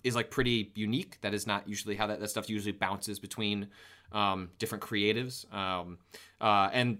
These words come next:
The First Purge was directed by, uh, Gerard McMurray, who was, uh, importantly, I think in the context of this film specifically, a producer on Fruitville, uh, Fruitvale Station. Um,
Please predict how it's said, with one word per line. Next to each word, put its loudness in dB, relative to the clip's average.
The 2
First 2
Purge 4
was 0
directed 2
by, 10
uh, 0
Gerard 2
McMurray, 6
who 0
was, 2
uh, 4
importantly, 2
I -2
think -2
in -4
the -2
context 0
of -6
this -2
film -2
specifically, -2
a -6
producer -4
on 0
Fruitville, -6
uh, -6
Fruitvale -2
Station. 4
Um, 6